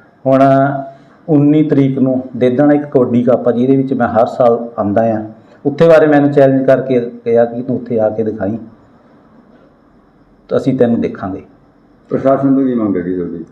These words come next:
Speaker 1: ਸਾਡੀ ਪ੍ਰਸ਼ਾਸਨ ਤੋਂ ਇਹ ਮੰਗ ਹੈਗੀ ਆ ਵੀ ਪ੍ਰਸ਼ਾਸਨ ਇਸ ਗੱਲ ਨੂੰ ਪੂਰਾ ਧਿਆਨ ਵਿੱਚ ਰੱਖਦੇ ਹੋਏ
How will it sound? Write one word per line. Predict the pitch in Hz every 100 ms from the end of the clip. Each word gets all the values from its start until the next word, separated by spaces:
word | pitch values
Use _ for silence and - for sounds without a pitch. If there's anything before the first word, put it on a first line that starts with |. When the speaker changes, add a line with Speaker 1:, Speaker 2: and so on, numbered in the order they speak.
| -
Speaker 1:
ਸਾਡੀ | - 143 139 160
ਪ੍ਰਸ਼ਾਸਨ | 143 156 147 151 147
ਤੋਂ | 165
ਇਹ | - 185
ਮੰਗ | 208 165 143
ਹੈਗੀ | 131 127 156
ਆ | 147 127 - - - _ _
ਵੀ | 143
ਪ੍ਰਸ਼ਾਸਨ | 147 - 139 - 147 147 160 135 - -
ਇਸ | 160 143
ਗੱਲ | 139 139 135
ਨੂੰ | 135 123 - - - _ -
ਪੂਰਾ | 151 180
ਧਿਆਨ | 175 202 170 139
ਵਿੱਚ | 139 135
ਰੱਖਦੇ | 135 123 - 131
ਹੋਏ | 135 127 117